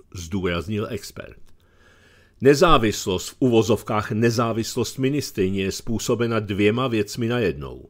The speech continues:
Přítomností jasných pokynů a kontroly ze strany U S A a také naprostou osobní neprofesionalitou,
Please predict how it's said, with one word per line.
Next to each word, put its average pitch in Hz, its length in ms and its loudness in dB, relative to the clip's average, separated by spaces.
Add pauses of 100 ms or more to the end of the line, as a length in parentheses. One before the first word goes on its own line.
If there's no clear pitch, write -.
(600)
Přítomností 135 800 0
jasných 131 460 0
pokynů 127 500 0
a 120 100 -4
kontroly 117 520 0
ze 107 140 -2
strany 120 380 -4
U 123 200 0
S 95 200 -2
A 92 320 -4 (380)
a 101 80 -8
také 131 280 2
naprostou 135 680 2
osobní 127 520 2
neprofesionalitou, 87 1300 -4